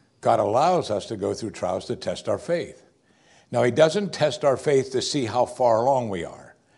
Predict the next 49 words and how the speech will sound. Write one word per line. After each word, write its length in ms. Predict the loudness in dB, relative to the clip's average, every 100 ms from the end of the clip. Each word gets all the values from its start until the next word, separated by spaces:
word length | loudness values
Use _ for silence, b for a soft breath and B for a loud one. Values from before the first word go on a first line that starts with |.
| b b b
He 160 | -6
tests 320 | -2 0 0 0
our 120 | -2
faith 280 | 2 0 2
so 140 | 0
you 340 | 0 0 2
see 260 | 2 0 0
how 280 | 0 0 0
far 340 | 0 0 2
along 320 | 2 0 -2
you 220 | -4 -4 -6
are. 240 | -8 -12 _ b b b b b
There's 160 | 0 2
a 40 |
difference 400 | 6 6 6 0
in 120 | -2
that. 200 | -4 -2
God 180 | 2 2
already 240 | 4 0
knows 320 | 4 8 6 6
where 140 | -2
you're 180 | -4 -4
at. 220 | -8 -12 _ _ b b b
You 200 | 0 2
and 80 | 2
I 140 | 4
have 200 | 4 2
a 60 | 0
tendency 500 | -4 -4 -4 -4 -2
to 80 | 0
very 300 | 2 2 0
much 260 | -2 -2
underestimate 720 | -2 -2 -2 -2 -4 -6 -4
or 100 | -6 -2
overestimate 760 | 0 2 0 -2 -4 -8 -4
our 120 | -2 0
faith. 420 | 0 0 -2 -12 _ _ _ _ _ _ _ b b b
He 100 | 4
said, 180 | 6 4
"But 120 | 4
if 100 | 2
you 100 | 2
go 200 | 4 2
through 340 | 2 0 4
a 60 | 4
trial, 420 | 4 2 4 4
it 140 | 0 -2
creates 400 | 2 2 2 -2
endurance." 580 | -2 0 0 -6 -14